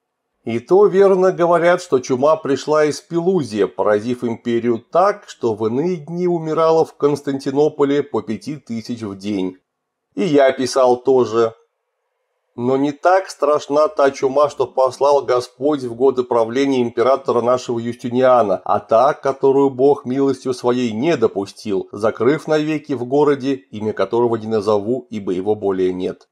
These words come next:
Я был там, сын мой, и истинно видел болезнь, от которой в мире нет спасения. Заразившись, люди теряли рассудок и убивали здоровых, разрывая их на куски.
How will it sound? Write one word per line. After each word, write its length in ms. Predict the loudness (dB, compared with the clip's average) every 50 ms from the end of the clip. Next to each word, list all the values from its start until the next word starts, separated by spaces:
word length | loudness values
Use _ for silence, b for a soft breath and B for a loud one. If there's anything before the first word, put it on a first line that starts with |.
| _ _ _ _ _ _ _ _ -4
Я 220 | 2 2 2 4
был 240 | 4 4 2 2 2
там, 240 | 2 0 0 0 0
сын 200 | -2 -2 -2 -2
мой, 400 | 0 2 2 2 2 2 -2 -8 -8
и 80 | -8 -8 -6 -6 -6 -6
истинно 300 | -6 -6 -6 -2 -2 -2
видел 300 | -2 -2 -2 -2 -2 0
болезнь, 520 | 2 0 0 0 0 -2 -4 -4 -6 -8
от 180 | -10 -12 -14 _
которой 420 | -8 -8 -2 0 0 0 0 -2
в 60 | -6 -6
мире 300 | -8 -8 -6 -8 -6 -6
нет 180 | -6 -8 -8
спасения. 680 | -6 -4 -4 -4 -4 -6 -10 -10 -8 -8 -8 -10 -10 _ _ _ _ _ _ _ _ _ _ _
Заразившись, 840 | -10 -4 -2 0 2 4 2 2 2 -2 -4 -4 0 -2 -2 -2 -2
люди 240 | -4 -6 -4 -4 -4
теряли 260 | -2 2 2 4 4
рассудок 640 | 4 4 2 0 -2 -6 -8 -8 -6 -6 -8 -8 -10 -10
и 60 | -8
убивали 440 | -6 -6 -2 -2 0 2 2 0 0
здоровых, 600 | -4 -2 -2 0 2 4 4 4 4 2 0 0
разрывая 540 | -4 -4 -2 0 0 2 4 4 4 2 2
их 220 | 0 -4 -6 -8
на 80 | -8 -6
куски. 580 | -6 -8 -8 -8 -14 -12 -10 -10 -10 -10 _